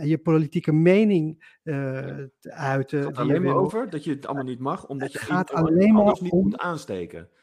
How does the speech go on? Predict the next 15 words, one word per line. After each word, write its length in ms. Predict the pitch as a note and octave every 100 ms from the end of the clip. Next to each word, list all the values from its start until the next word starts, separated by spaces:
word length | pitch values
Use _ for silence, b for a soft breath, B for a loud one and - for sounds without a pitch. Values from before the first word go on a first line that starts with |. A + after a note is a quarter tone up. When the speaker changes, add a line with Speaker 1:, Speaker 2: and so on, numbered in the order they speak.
| _
Speaker 1:
dat 320 | C3+ D#3 -
je 100 | C3
niet 520 | B2 C#3+ G#3+ G#3+ -
Speaker 2:
Ja. 280 | - F#2 F2
Speaker 1:
ergens 580 | - D3+ D#3 - D#3 -
naartoe 340 | C3+ B2 - F3+
mag 220 | D3+ B2+
lopen. 500 | A#2+ A2 G#2 - C#3 _
Dus 160 | - B2+
je 80 | C#3+
mag 220 | C3+ C3
niet 340 | C#3 D3 G#3+
van 220 | - C#3+ C#3+
één 340 | - E3+ G3
plek 460 | - F3+ A#3+ -